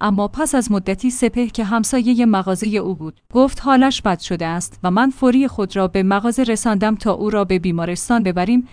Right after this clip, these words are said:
و بعد از آن بود که شوهرم فوت کرد. در نهایت هم گفتند او قرص برنج خورده است. احتمالاً خودش قرص خورده است یا کسی به او خورانده. من خبر ندارم.»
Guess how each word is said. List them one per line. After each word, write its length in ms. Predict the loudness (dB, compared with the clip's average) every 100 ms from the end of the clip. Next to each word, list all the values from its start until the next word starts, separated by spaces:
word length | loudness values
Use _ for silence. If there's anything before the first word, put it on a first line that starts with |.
| -2
و 100 | 0
بعد 220 | 4 4 4
از 140 | 2
آن 160 | 2 2
بود 160 | 0
که 120 | -2
شوهرم 380 | 0 2 4 2
فوت 320 | 2 -2 -4
کرد. 340 | -4 -8 -8 -14 -2
در 140 | 4 6
نهایت 440 | 6 6 4 2 2
هم 160 | 2
گفتند 480 | 2 -2 -2 -2 -2
او 100 | 0
قرص 260 | 0 2 0
برنج 400 | 0 0 -2 -4
خورده 300 | -6 -6 -8
است. 280 | -10 -16 -16 0
احتمالاً 580 | 2 4 2 4 2 2
خودش 340 | 0 -2 -4
قرص 300 | 0 0 0
خورده 260 | -4 -2 0
است 320 | 0 -2 0
یا 100 | -2
کسی 320 | 0 -2 0
به 100 | 0
او 120 | 0
خورانده. 500 | -2 -4 -4 -6 -12 -16 0
من 160 | 2 2
خبر 360 | 0 0 2
ندارم.» 420 | 0 -4 -8 -12